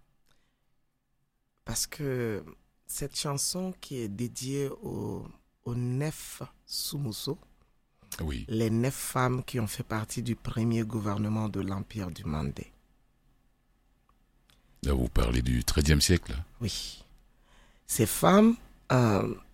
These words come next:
Speaker 1: j'ai l'impression qu'elles ne sont pas assez, assez connues du grand public.
Speaker 2: On n'a pas pu les exposer à l'époque.
Speaker 1: Exactement.
Speaker 2: Même nos historiens n'ont pas fait fi à Kaouzi, à ces femmes-là.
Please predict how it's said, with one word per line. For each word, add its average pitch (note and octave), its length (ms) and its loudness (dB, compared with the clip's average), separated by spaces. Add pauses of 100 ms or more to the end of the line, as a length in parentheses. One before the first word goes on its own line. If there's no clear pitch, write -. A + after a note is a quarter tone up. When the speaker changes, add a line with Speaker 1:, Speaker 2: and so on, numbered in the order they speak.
(420)
Speaker 1:
j'ai C#3 240 6
l'impression D3 540 4
qu'elles C3 260 2
ne B2 80 4
sont C3+ 220 2
pas C3+ 380 0
assez, C3+ 600 6 (560)
assez C3 240 6
connues B2 340 6
du A2 140 4
grand G#2+ 240 4
public. - 560 -2 (560)
Speaker 2:
On D2+ 100 6
n'a D2 140 8
pas D2 160 6
pu - 180 6
les B1 300 4
exposer A1+ 500 2
à A1+ 40 4
l'époque. G#1 300 0 (420)
Speaker 1:
Exactement. C#2+ 460 2
Speaker 2:
Même G#2+ 260 12
nos G2+ 140 12
historiens E2+ 520 8
n'ont F2 120 8
pas C#2+ 160 4
fait D2+ 160 8
fi C2+ 260 4
à G#1 120 2 (120)
Kaouzi, A#1 420 4
à G#1 60 4
ces A1+ 160 2
femmes-là. G1+ 440 0